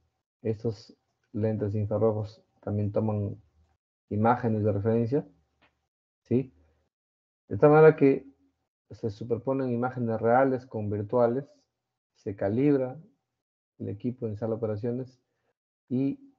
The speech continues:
si uno hace una buena calibración, este, este equipo nos puede guiar mucho en, en, en las cirugías para ver la profundidad, la cercanía,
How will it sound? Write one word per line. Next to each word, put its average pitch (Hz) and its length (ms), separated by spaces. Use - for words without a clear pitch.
si - 240
uno 131 140
hace 127 140
una 120 120
buena 123 260
calibración, 120 720
este, 113 800
este 120 160
equipo 123 280
nos 110 160
puede 113 240
guiar 110 280
mucho 113 440
en, - 180
en, 110 400
en 110 100
las 104 120
cirugías 104 640
para 110 140
ver 110 120
la 110 140
profundidad, 110 720
la 104 120
cercanía, 110 840